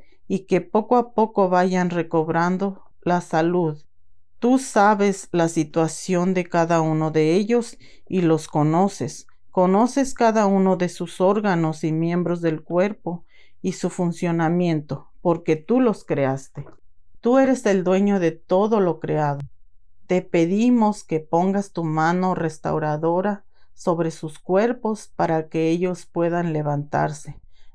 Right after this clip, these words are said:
de esa postración en la que están. Te imploramos que sanes nuestra tierra,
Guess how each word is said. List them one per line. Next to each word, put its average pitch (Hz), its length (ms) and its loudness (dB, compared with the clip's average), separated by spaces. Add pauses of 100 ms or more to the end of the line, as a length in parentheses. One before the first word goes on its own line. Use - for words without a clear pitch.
de 165 280 0
esa 175 280 -2
postración 160 760 -6
en 156 140 -6
la 147 160 -4
que - 80 -12
están. 135 500 -10 (520)
Te 190 100 2
imploramos 190 880 4
que 180 120 -4
sanes 185 480 0
nuestra 151 520 -2
tierra, 170 520 -2